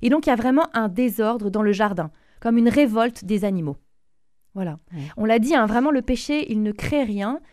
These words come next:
Speaker 1: et tout ce qui nous compose est bon. Le, le péché, c'est vraiment la révolte de nos passions et le désordre. Et donc,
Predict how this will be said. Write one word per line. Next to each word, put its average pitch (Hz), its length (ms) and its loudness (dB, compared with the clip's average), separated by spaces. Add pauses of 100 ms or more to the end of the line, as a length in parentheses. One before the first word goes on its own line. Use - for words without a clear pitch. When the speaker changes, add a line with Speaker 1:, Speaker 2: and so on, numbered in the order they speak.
(140)
Speaker 1:
et 196 100 -6
tout 359 200 -2
ce - 100 -12
qui 262 120 -4
nous 254 120 0
compose 262 440 -2
est 226 80 0
bon. 185 200 -4
Le, 180 100 -6
le 190 140 -4
péché, 311 240 0
c'est 320 100 -2
vraiment 294 240 2
la 277 140 4
révolte 254 460 0
de 214 120 -4
nos 208 140 0
passions 226 440 -6 (340)
et 214 100 -2
le 226 160 2
désordre. 190 480 -2 (460)
Et 208 100 0
donc, 359 340 -4